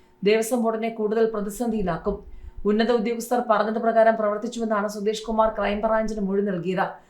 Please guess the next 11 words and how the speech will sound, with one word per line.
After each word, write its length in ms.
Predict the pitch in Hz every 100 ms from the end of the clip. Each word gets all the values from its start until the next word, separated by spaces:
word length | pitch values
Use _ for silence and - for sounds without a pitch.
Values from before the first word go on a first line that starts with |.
| _ -
താൻ 160 | 247 247 254
മാത്രമല്ല 480 | 240 247 233 226 226 -
അന്നത്തെ 260 | 208 220
ദേവസ്വം 500 | 208 202 208 233 254 226
ബോർഡ് 180 | 226 220
ഭരണാധികാരികളും 760 | 202 202 208 220 214 214 175 - - _ -
ഉന്നത 260 | 202 226 247
ഉദ്യോഗസ്ഥരും 500 | 214 233 240 240 226 220
ഇതിൽ 140 | 208 220 -
ഇടപെട്ടിരുന്നുവെന്നും 720 | 208 226 226 226 226 196 202 - - - -
മേൽത്തട്ടിൽ 540 | 233 254 254 277 277